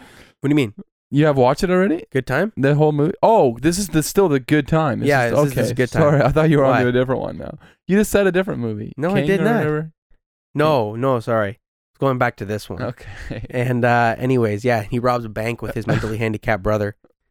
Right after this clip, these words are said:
Speaker 1: Then he gets away, but his brother doesn't. So his brother gets put in jail, gets a snot beat out of him.
Speaker 2: Oh.
Speaker 1: And then his, the, basically, can I spoil the movie for you?
Speaker 2: Yeah, sure.
Speaker 1: Uh, I think you might wanna watch it.
Speaker 2: Yeah, maybe.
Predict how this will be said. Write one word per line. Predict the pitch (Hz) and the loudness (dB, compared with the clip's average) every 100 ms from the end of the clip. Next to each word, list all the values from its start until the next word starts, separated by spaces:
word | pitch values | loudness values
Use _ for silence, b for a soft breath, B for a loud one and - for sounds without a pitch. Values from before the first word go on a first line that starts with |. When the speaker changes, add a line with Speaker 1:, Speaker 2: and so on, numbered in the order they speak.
| _ - | _ -8
Speaker 1:
Then | 104 | -4
he | 160 | -2
gets | 151 147 | -2 0
away, | 135 147 127 | 2 2 2
but | 110 | 0
his | 101 | 0
brother | 117 127 | 0 0
doesn't. | 107 120 117 104 - _ _ _ - | 0 -2 -2 -6 -12 _ _ _ -10
So | 113 | -8
his | |
brother | 107 127 135 | -2 0 0
gets | 117 | -4
put | - 107 | -6 -6
in | 107 | -2
jail, | 113 117 113 117 _ | 0 0 0 -4 _
gets | - - | -20 -16
a | |
snot | 104 - 127 131 | -10 -2 -2 -2
beat | 120 117 | -6 -6
out | 107 | -6
of | 104 | -4
him. | 113 117 _ _ _ _ | -6 -8 _ _ _ _
Speaker 2:
Oh. | - 285 - 65 - - | -4 -2 -4 -8 -16 -10
Speaker 1:
And | 110 117 | -6 -2
then | 113 110 | -2 -4
his, | 107 117 107 - | -4 -4 -6 -12
the, | - 107 | -14 -12
basically, | 98 113 - 113 110 | -6 -6 -4 -6 -6
can | - 117 | -6 -4
I | 113 | -4
spoil | - 120 113 | -4 -4 -2
the | 104 | -2
movie | 110 | -6
for | 117 120 | -6 -6
you? | 120 123 _ _ _ _ _ _ - - _ _ _ _ | -4 -6 _ _ _ _ _ _ -18 -18 _ _ _ _
Speaker 2:
Yeah, | 226 240 | -4 -4
sure. | - 107 110 - - _ | -4 -6 -8 -12 -20 _
Speaker 1:
Uh, | 123 120 | -6 -4
I | 123 | -4
think | - 311 | -6 -6
you | 175 | -6
might | 117 | -8
wanna | 113 110 104 | -8 -6 -6
watch | 101 101 - | -8 -10 -12
it. | 101 _ _ _ - | -16 _ _ _ -6
Speaker 2:
Yeah, | 247 320 | -2 -2
maybe. | 139 143 107 135 | 0 -2 -2 -6